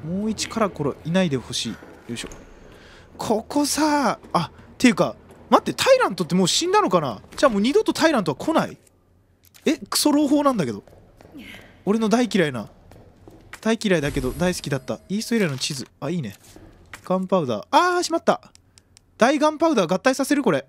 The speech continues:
え、いいか？いいか？そんなことし-、そんな贅沢していいか？いいです。しちゃった。った。ハンドガン、これでいっぱいだ。すげえ嬉しい。まあ、ちょっとぐらいいいでしょう、その贅沢。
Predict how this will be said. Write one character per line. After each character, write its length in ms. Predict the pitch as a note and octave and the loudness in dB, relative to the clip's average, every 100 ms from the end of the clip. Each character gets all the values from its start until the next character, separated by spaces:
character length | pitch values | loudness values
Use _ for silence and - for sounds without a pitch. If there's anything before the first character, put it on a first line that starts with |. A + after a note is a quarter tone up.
| - | -10
え、 140 | G3+ | -14
い 140 | - A#3 | -8 -6
い 60 | |
か？ 260 | - - F#3 - | -4 -6 -10 -6
い 100 | A#3 | -4
い 40 | |
か？ 120 | G#3 - | -4 -2
そ 120 | A#3+ | 2
ん 20 | |
な 80 | B3 | 2
こ 80 | G#3+ | 2
と 60 | |
し-、 120 | F#3 - | -2 -2
そ 100 | B3 | -2
ん 40 | |
な 80 | B3+ | 0
贅 160 | G#3 B3+ | 2 2
沢 120 | C4 | 0
し 60 | - | 0
て 60 | |
い 40 | A3+ | 0
い 40 | |
か？ 220 | D3 A#2+ - _ _ _ _ - _ _ _ _ _ - | 0 -4 -8 _ _ _ _ -20 _ _ _ _ _ 0
い 80 | D#4 | 2
い 20 | |
で 100 | B3+ | 2
す。 300 | F#3 - - _ _ _ - | 0 -2 -6 _ _ _ -12
し 80 | |
ち 80 | - | -2
ゃ 40 | F3+ | 0
っ 40 | |
た。 260 | - F3 - - - - - - - - - - - - - - - | 2 0 -4 -20 -20 -20 -20 -20 -20 -20 -20 -20 -20 -20 -20 -12 -4
っ 20 | |
た。 280 | D3+ C3+ - | -2 -2 -8
ハ 140 | - | -4
ン 40 | E3+ | 0
ド 80 | |
ガ 140 | E3 C#3+ | 0 -2
ン、 60 | |
こ 100 | B2 | -2
れ 60 | D3 | -2
で 80 | C#3+ | -2
い 40 | |
っ 20 | C3+ | -2
ぱ 160 | D#3+ | -4
い 20 | |
だ。 220 | B2 G#2+ - - - - - - - - - | -2 -6 -10 -20 -20 -20 -20 -20 -20 -20 -16
す 160 | - | -4
げ 100 | D3 | 0
え 60 | E3+ | 0
嬉 200 | B2+ A#2+ | 0 -2
し 100 | A2+ | -6
い。 40 | - - - - - - - - - - - - - - - - - | -10 -16 -20 -20 -20 -20 -20 -20 -20 -20 -20 -20 -20 -20 -20 -20 -16
ま 180 | C3+ - | -10 -8
あ、 40 | |
ち 100 | - F3 | -4 -2
ょ 40 | |
っ 20 | |
と 100 | F#3+ | -2
ぐ 80 | G3 | 0
ら 120 | A#3 | 0
い 120 | G3+ | 0
い 40 | F#3+ | 0
い 20 | |
で 80 | B3 | 0
し 120 | A#3+ | 2
ょ 160 | G3+ C3+ | 2 0
う、 20 | |
そ 160 | - D#3+ | -6 -2
の 80 | D#3 | 0
贅 180 | D#3+ D#3 | 2 2
沢。 300 | D#3+ D3 | 0 -2